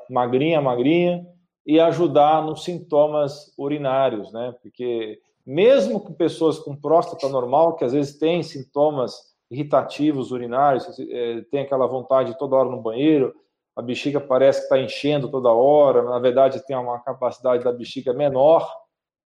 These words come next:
o óleo de semente de abóbora vai ajudar bastante nesses casos a reduzir sintomas. Então, por isso que tá no nosso programa, porque ele tem esse, essas propriedades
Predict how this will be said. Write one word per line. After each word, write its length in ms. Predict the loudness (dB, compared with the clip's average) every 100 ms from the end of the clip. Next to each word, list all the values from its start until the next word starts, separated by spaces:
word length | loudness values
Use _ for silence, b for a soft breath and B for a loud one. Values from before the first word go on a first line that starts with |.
| -8
o 60 | 0
óleo 200 | 2 2
de 60 | -2
semente 300 | -8 -8 -6
de 60 |
abóbora 460 | -4 0 0 0 -2
vai 280 | 0 0 0
ajudar 540 | -4 -4 -2 -2 -6 _ _ _
bastante 760 | 0 0 0 -8 -8 -8 -12
nesses 260 | -18 -18 -14
casos 400 | -4 0 -2 -4 -18 _ _ _ _
a 120 | -10 -4
reduzir 560 | -2 -2 -6 -6 -8
sintomas. 880 | -8 -14 -12 -6 -6 -6 -10 -14 _ _ _ _
Então, 480 | -14 0 2 2 -2 -2
por 140 | 2 4
isso 160 | 2
que 60 | 0
tá 100 | -4
no 60 |
nosso 240 | -2 -6 -6
programa, 340 | -4 -2 -2
porque 140 | -2 -4
ele 100 | -2
tem 160 | -4
esse, 260 | -4 -10 -14
essas 220 | -14 -12
propriedades 800 | -8 -4 0 2 4 4 0